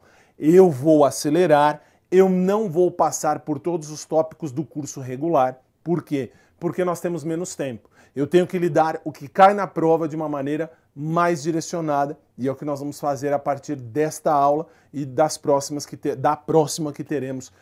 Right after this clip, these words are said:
a esse respeito, ok? Espero que você tenha estudado, nós vamos apenas rever tópicos importantes e vamos dar o start da nossa disciplina a partir de já. Olha só, na sua, ah, na sua aula cotidiana, na sua aula normal,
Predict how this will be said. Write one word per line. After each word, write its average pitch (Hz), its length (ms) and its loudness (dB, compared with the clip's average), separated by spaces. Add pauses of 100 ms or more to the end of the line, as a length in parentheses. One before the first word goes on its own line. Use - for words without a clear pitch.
(140)
a 123 100 -4
esse 139 220 -4
respeito, 110 600 -14
ok? 180 360 2 (480)
Espero 196 460 6
que 170 80 -6
você 190 200 0
tenha 190 220 -2
estudado, 180 640 4 (240)
nós 147 240 -4
vamos 151 220 -4
apenas 151 360 -4
rever 143 440 -6 (160)
tópicos 147 460 -2
importantes 185 640 -6 (180)
e 202 140 -2
vamos 185 260 -4
dar 165 180 -2
o 170 40 -2
start 156 420 -2
da 165 140 -2
nossa 151 260 -6
disciplina 156 640 -6
a 165 100 0
partir 151 480 -4
de 151 100 -10
já. 131 380 0 (340)
Olha 180 280 4
só, 113 420 -2 (380)
na 220 320 6
sua, 233 480 2 (300)
ah, 170 320 4
na 180 180 2
sua 214 260 4
aula 180 300 4 (180)
cotidiana, 170 640 0
na 156 120 -4
sua 151 180 0
aula 147 180 0
normal, 156 540 2